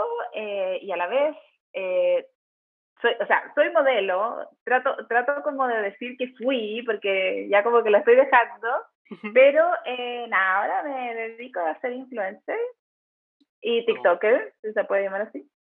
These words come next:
Speaker 2: Sí, totalmente.
Speaker 1: Y nada, eso, pueden seguirme en mis redes sociales, arroba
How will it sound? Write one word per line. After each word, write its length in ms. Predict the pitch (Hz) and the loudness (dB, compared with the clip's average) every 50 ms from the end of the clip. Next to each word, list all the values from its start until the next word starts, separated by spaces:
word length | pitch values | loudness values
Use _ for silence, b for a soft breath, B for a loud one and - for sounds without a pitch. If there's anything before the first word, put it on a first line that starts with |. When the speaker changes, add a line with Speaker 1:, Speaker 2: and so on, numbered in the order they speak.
| B B B B B B - | B B B B B B -20
Speaker 2:
Sí, 320 | - - 151 147 165 190 160 | -14 -12 -10 -8 -8 -6 -6
totalmente. 520 | 147 143 147 165 185 180 220 220 214 220 | -6 -8 -8 -6 -6 -6 -6 -6 -6 -8
Speaker 1:
Y 120 | 220 214 214 | -8 -6 -6
nada, 300 | 247 294 349 339 359 403 508 480 - - - - 277 254 247 240 240 247 240 240 240 247 | -4 0 0 2 2 2 0 -2 -4 -4 2 4 6 8 8 8 8 8 8 6 6 6
eso, 40 | |
pueden 220 | 240 254 277 320 320 | 6 4 2 2 0
seguirme 320 | 339 302 294 302 320 320 | -4 -6 -6 -4 -4 -4
en 80 | 320 330 | -2 0
mis 120 | 294 269 | 0 0
redes 220 | 262 254 262 294 - | 2 2 2 2 0
sociales, 460 | 311 294 - 254 240 269 269 262 254 | -4 -4 0 2 4 4 4 4 4
arroba 760 | 247 233 220 226 247 269 269 269 254 247 247 247 247 262 | 4 4 2 2 2 2 4 6 8 8 8 8 6 4